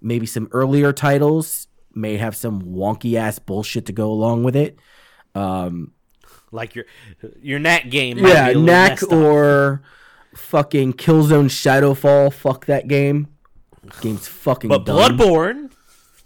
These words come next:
Speaker 1: Bloodborne.
Speaker 2: Bloodborne's gonna look real
Speaker 1: Bloodborne's
Speaker 2: good.
Speaker 1: probably gonna work well. Uh, on the topic of external storage, uh, we already talked about right, right now. Having a custom P-, uh, M two storage device, that kind of rubs me the wrong way because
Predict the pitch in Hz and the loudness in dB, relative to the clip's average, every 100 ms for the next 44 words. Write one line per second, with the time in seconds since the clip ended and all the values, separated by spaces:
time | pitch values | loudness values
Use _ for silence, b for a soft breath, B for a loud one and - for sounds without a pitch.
0 | _ _ 165 180 160 175 175 175 170 175 | _ _ 2 4 6 6 6 4 2 -2
1 | - - 143 175 202 170 165 147 113 120 | -10 -6 -4 -2 -2 -2 -2 -2 -4 0
2 | 143 - 143 143 110 98 135 131 127 120 | 2 4 4 2 0 0 0 0 0 0
3 | 117 110 104 113 139 _ b b b b | -2 -2 -2 -2 -8 _ b b b b
4 | b 117 117 117 139 147 147 160 147 151 | b -2 0 2 2 4 4 2 2 2
5 | 143 131 123 - 123 120 - 123 123 120 | 0 -2 -4 -2 -2 -2 -2 0 0 0
6 | - - 98 98 101 98 95 - 113 113 | -6 -8 -6 -4 -4 -4 -6 -4 -4 -4
7 | 110 98 107 82 110 113 - B B - | -6 -4 -6 -6 -8 -8 -10 B B 0
8 | 175 202 202 196 185 185 175 - - 165 | 2 4 2 2 0 2 0 -2 -2 2
9 | 147 139 147 151 160 147 147 143 165 170 | 2 2 0 0 -2 -2 -2 -2 -2 -2
10 | 170 170 - 170 160 135 131 135 135 123 | -2 -2 -2 0 0 0 -2 -2 -4 -2
11 | 123 123 110 113 127 - _ - 98 113 | -2 -2 -2 0 -2 -4 _ -12 -8 -6
12 | 107 104 98 98 - | -4 -4 -6 -8 -14